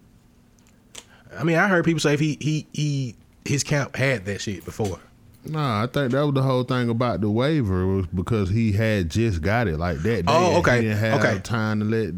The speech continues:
Speaker 2: you know, they ain't
Speaker 1: Okay,
Speaker 2: had
Speaker 1: how about
Speaker 2: time to
Speaker 1: this
Speaker 2: look
Speaker 1: then?
Speaker 2: over it and shit and all that.
Speaker 1: But the waiver that he got was the standard waiver that all
Speaker 2: It
Speaker 1: workers
Speaker 2: wasn't, and that's the problem.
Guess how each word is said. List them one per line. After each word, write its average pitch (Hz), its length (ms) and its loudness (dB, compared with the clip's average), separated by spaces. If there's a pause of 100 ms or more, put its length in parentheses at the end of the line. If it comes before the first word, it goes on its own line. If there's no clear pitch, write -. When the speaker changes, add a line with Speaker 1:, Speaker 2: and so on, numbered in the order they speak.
Speaker 2:
you 127 100 0
know, 117 160 0
they 120 120 0
ain't 123 100 0
Speaker 1:
Okay, 127 140 2
Speaker 2:
had 120 100 2
Speaker 1:
how 139 60 2
about 127 120 2
Speaker 2:
time 123 100 0
to 139 60 2
Speaker 1:
this 127 80 2
Speaker 2:
look 123 100 2
Speaker 1:
then? 107 80 2
Speaker 2:
over 120 300 0
it 117 60 0
and 120 160 0
shit 123 260 -2
and 120 100 0
all 120 260 0
that. 127 200 -2 (160)
Speaker 1:
But 120 200 2
the 117 80 2
waiver 135 280 2
that 135 100 2
he 135 100 0
got 120 260 2
was 113 140 -2
the 101 80 -2
standard 113 300 0
waiver 104 280 0
that 95 160 -2
all 98 480 -4 (680)
Speaker 2:
It 92 200 -2
Speaker 1:
workers 127 200 4 (180)
Speaker 2:
wasn't, 76 80 -10 (220)
and 87 160 -2
that's 104 220 0
the 82 100 -6
problem. 104 440 -4